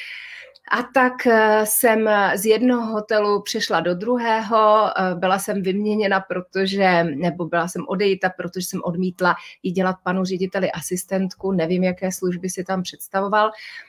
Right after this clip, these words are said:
Každopádně jsem začala fungovat v jiném hotelu a v tom hotelu to bylo <laughs> velmi podobné opět. A tak jsem si říkala, no tak jako tohle nedám, prostě tady nemůžu být v tomhle, jako cítila jsem se jako, že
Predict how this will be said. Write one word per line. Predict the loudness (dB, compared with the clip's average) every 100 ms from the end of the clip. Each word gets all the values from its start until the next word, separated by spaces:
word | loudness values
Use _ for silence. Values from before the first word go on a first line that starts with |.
| _ _
Každopádně | 0 2 4 2 2 2 0
jsem | 0 -2
začala | 0 0 0 0 0
fungovat | -2 -2 0 2 2 2 2
v | 0
jiném | 2 2 0
hotelu | -2 0 0 2 2 0
a | -4
v | -4
tom | -2
hotelu | -2 0 0 0
to | 0
bylo | 2 2
<laughs> |
velmi | 0 2 2
podobné | 2 2 2 2 2 2 0
opět. | -6 -2 2 2 -2 -14 -18 -18 -6
A | 2 4 4 2
tak | -2 -4
jsem | -6
si | -4
říkala, | -6 -4 -4
no | -4
tak | -8 -8
jako | -10 -10 -12
tohle | -6 -2 0 2
nedám, | 4 4 4 0
prostě | -6 -12 -12 -10 -10 -8
tady | -4 0
nemůžu | 0 0 2 2 2 -2
být | -8 -2 0 0 -2
v | -2
tomhle, | 0 4 2 2 -6 -18 _
jako | 0 2
cítila | 2 0 4 4
jsem | 4 0
se | 2
jako, | 0 0
že | -2 -2